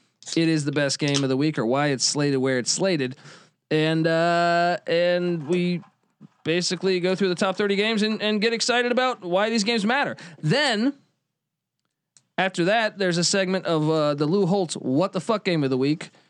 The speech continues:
where we talk about why there's a few games that just should not be scheduled on this,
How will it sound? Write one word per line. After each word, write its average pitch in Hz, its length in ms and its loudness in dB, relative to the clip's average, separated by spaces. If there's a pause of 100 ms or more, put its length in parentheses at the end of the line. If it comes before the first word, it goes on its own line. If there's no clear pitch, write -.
(160)
where 151 100 0
we 151 80 0
talk 165 220 0
about 160 260 0
why 175 420 0
there's 151 220 -2
a 147 60 -2
few 202 240 -2
games 170 280 0
that 147 80 0
just 143 200 0
should 214 260 0
not 175 240 0
be 165 140 0
scheduled 131 540 0 (600)
on 151 360 2
this, 143 280 0